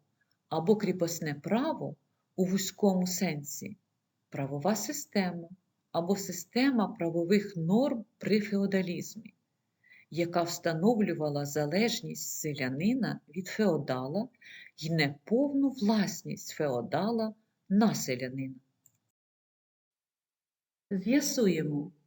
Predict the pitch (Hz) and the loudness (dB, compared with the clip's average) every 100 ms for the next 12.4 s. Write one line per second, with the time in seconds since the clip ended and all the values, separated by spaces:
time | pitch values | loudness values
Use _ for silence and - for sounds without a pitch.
0 | _ _ _ - - - 240 339 320 208 | _ _ _ -20 -20 2 4 6 4 2
1 | - 208 226 208 196 185 143 131 127 - | 2 -2 0 0 0 0 -2 -6 -8 -14
2 | _ _ _ _ _ _ _ _ _ - | _ _ _ _ _ _ _ _ _ -20
3 | - - - 202 254 339 240 226 220 226 | -20 -20 0 6 8 8 4 2 0 -6
4 | - _ _ _ _ _ 151 147 139 139 | -10 _ _ _ _ _ 0 4 2 2
5 | - 277 269 240 226 175 156 202 202 214 | 4 6 6 6 4 4 2 2 0 -4
6 | 214 - 254 240 190 170 170 - _ _ | -4 -2 2 4 4 2 -2 -8 _ _
7 | _ _ _ _ _ - 208 208 196 202 | _ _ _ _ _ 2 2 4 4 6
8 | 196 202 196 202 190 208 208 214 202 185 | 6 6 6 4 2 2 2 2 0 -2
9 | 143 117 - _ _ _ _ _ - 143 | -2 -4 -8 _ _ _ _ _ -8 -8
10 | - 196 269 262 226 202 214 - 147 160 | 0 2 4 4 2 2 0 0 2 6
11 | 196 185 220 208 233 - 147 - 143 170 | 6 4 0 -2 -4 -4 -2 0 -2 -2
12 | 170 196 190 190 | 0 0 2 0